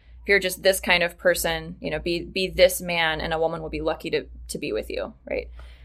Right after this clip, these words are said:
And they don't, they find that that's not the case. They find that they get taken advantage of, um, like I said, disrespected,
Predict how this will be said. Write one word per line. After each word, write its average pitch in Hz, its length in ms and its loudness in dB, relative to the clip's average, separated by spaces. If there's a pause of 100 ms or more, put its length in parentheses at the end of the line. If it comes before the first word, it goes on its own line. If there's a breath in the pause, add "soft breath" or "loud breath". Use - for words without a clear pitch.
(160 soft breath)
And 170 520 2 (220)
they - 240 6
don't, 180 260 4
they 190 100 0
find 185 260 2
that 175 100 -2
that's - 440 0 (440)
not 185 220 2
the - 60 -6
case. - 580 -2
They 170 120 2
find 170 360 0
that 160 100 -4
they 165 140 0
get 156 160 0
taken 175 220 -4
advantage 226 400 2
of, 208 280 2 (640 soft breath)
um, 170 500 0
like 175 160 -4
I 165 60 -4
said, 160 280 2
disrespected, 165 720 -2